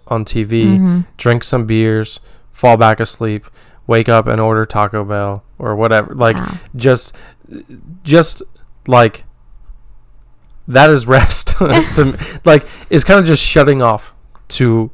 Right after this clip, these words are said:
Speaker 1: the world and really to people around you. Like, that
Speaker 2: Okay.
Speaker 1: is rest for me. Uh, and so I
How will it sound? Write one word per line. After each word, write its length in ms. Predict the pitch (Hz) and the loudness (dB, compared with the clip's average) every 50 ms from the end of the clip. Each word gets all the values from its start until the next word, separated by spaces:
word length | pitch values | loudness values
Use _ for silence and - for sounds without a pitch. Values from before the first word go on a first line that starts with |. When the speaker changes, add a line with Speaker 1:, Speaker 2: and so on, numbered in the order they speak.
| - - - | -16 -10 -4
Speaker 1:
the 140 | 117 113 | -2 0
world 360 | 107 123 165 185 185 175 170 - | 2 4 4 4 4 2 0 -2
and 200 | - 135 131 131 | -4 -4 -2 0
really 220 | 143 175 185 196 175 | 0 0 0 0 -2
to 120 | - 156 | -2 -6
people 520 | 147 - 165 160 143 - 139 131 127 - - | -6 -4 -6 -6 -4 -4 -4 -4 -4 -6 -6
around 340 | - 127 113 117 117 113 110 | -6 -2 0 2 2 2 0
you. 120 | 110 - 120 | -2 -8 -8
Like, 240 | 113 113 110 202 | -4 -2 0 2
that 220 | 156 120 120 123 - | 4 4 4 4 2
Speaker 2:
Okay. 140 | 175 185 - - - - - - - - | 0 -4 -8 -10 -16 -20 -20 -20 -12 -6
Speaker 1:
is 220 | - 127 107 101 | -4 -4 -4 -2
rest 420 | 110 120 101 90 - - - - - - - - | 0 0 0 0 -2 -8 -12 -12 -16 -20 -20 -14
for 160 | - - - | -8 -6 -6
me. 200 | 107 101 104 - - - - - _ - - - - - | -4 -4 -6 -10 -12 -20 -20 -20 _ -20 -20 -20 -14 -6
Uh, 320 | - 120 110 107 107 101 101 - - - _ _ - - - - - - - - | -2 0 0 0 0 -2 -4 -8 -18 -20 _ _ -20 -20 -20 -20 -20 -20 -14 -6
and 120 | - 135 - | -4 0 2
so 340 | - 139 131 131 - - - - - - _ _ - - - - - - - - - - - - - _ - | 4 4 4 4 2 -2 -6 -20 -20 -20 _ _ -20 -20 -20 -20 -20 -20 -20 -20 -20 -20 -20 -20 -20 _ 0
I 380 | - 123 127 143 147 147 147 - | 2 4 4 4 4 2 0 -2